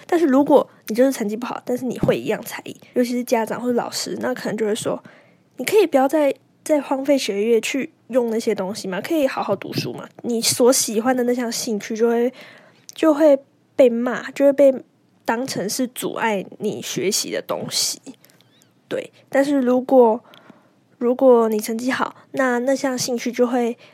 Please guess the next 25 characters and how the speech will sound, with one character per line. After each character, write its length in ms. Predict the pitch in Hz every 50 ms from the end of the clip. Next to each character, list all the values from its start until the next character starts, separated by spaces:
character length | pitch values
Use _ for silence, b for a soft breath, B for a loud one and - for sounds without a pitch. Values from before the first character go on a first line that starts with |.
| b b b
被 140 | - 240 220
当 260 | - 247 226 240 240
成 240 | - 240 143 131 220
是 320 | - - - 240 220 214
个 160 | 226 - -
好 240 | - - - - -
的 80 | 101 -
东 220 | - 185 202 226
西， 280 | - - - - 113 -
因 80 | - -
为 40 | 208
它 160 | 233 254 247
可 140 | 240 - 240
以 140 | 202 - -
让 180 | - 277 262 226
你 60 | 202
平 180 | - 226 208
常 160 | 226 220 208 214
就 140 | - - 226
是 120 | 226 233
闲 200 | 233 - 208 208
暇 160 | 220 240 208
之 220 | 214 214 - 214 214
余 80 | 190
外， 320 | 190 180 190 196 190 -